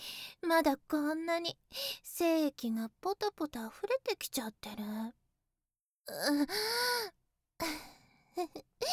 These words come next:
<laughs> お腹いっぱいかも。すんご。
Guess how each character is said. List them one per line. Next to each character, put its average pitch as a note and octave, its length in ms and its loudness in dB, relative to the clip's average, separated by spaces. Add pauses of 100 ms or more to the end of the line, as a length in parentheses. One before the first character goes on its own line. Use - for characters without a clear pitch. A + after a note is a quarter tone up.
(1900)
<laughs> - 20 2
お - 60 2
腹 A3+ 340 -4
い A#3+ 120 -6
っ - 40 -12 (420)
ぱ D4 180 2
い D#4+ 100 0 (380)
か E4 180 -4
も。 D#4 280 0 (1120)
す - 300 -8
ん G#3 520 -6
ご。 A3+ 380 2